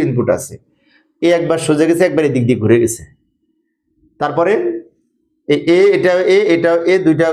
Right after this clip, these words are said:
এ গুণ করলাম, তারপরে not দিলাম, তার মানে এটাও এ, এটাও এ। এই যে এই তো একটা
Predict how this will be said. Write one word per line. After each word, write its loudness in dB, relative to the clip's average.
এ 6
গুণ 4
করলাম, 2
তারপরে -2
not 0
দিলাম, -4
তার -2
মানে -2
এটাও -2
এ, 4
এটাও 0
এ। -8
এই 2
যে 4
এই 4
তো 0
একটা -4